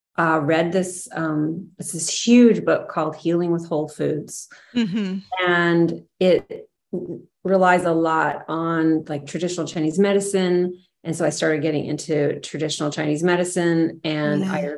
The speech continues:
Speaker 1: Ayurveda, but always, like, it was, like, a private world thing that I was doing mostly to lose weight, let's be
Speaker 2: Uh-huh.
Speaker 1: honest.
Speaker 2: <laughs>
Speaker 1: Um, or, like,
Speaker 2: Yeah.
Speaker 1: deal with, like, the, what's wrong with me. Like, it was
Speaker 2: Mm.
Speaker 1: always, like, a,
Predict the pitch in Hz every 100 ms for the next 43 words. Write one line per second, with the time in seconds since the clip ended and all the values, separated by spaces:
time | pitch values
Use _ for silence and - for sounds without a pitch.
0 | 190 190 185 180 170 160 170 170 - 180
1 | 196 226 247 269 240 180 175 160 170 156
2 | - - - 175 180 202 - 190 185 185
3 | 180 - 165 160 170 180 - _ _ _
4 | 156 165 170 160 190 208 202 190 190 190
5 | _ _ - 220 240 262 277 285 - 254
6 | 240 233 220 196 175 165 156 151 156 151
7 | 156 156 - - 202 202 190 180 190 180
8 | 208 220 - - - 453 - 403 - -
9 | - 220 233 226 202 165 139 - - -
10 | 240 226 220 180 233 233 233 220 196 180
11 | 156 180 180 180 170 180 175 - 147 160
12 | 165 160 156 156 156 151 156 175 190 202
13 | 226 233 233 214 196 170 156 - -